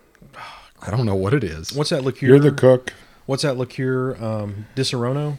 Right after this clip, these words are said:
Speaker 1: I, okay, yeah, yeah, yeah.
Speaker 2: Yeah, it's like,
Speaker 1: Maybe.
Speaker 2: it's, it's like that.
Speaker 1: I don't drink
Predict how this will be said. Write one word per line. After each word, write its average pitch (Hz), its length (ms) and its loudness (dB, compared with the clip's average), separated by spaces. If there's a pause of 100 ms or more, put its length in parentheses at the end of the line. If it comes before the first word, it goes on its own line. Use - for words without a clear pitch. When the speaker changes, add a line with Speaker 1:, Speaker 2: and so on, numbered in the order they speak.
(340)
Speaker 1:
I, 90 120 -10 (280)
okay, 104 600 2
yeah, 85 100 -4
yeah, 87 120 -4
yeah. 80 200 -8 (400)
Speaker 2:
Yeah, 113 140 -4
it's 104 120 -6
like, 127 140 -2
Speaker 1:
Maybe. 80 400 -4
Speaker 2:
it's, - 80 -14 (100)
it's - 80 -8
like 110 180 -4
that. 90 280 -16
Speaker 1:
I 92 100 -2
don't 92 200 -4
drink 92 240 -6